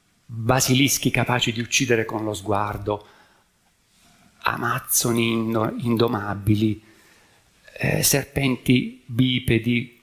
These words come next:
unicorni, grifoni,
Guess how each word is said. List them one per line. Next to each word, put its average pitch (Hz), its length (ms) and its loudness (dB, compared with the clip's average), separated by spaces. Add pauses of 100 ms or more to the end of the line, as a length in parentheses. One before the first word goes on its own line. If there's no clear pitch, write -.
(120)
unicorni, 117 1200 0
grifoni, 117 1300 0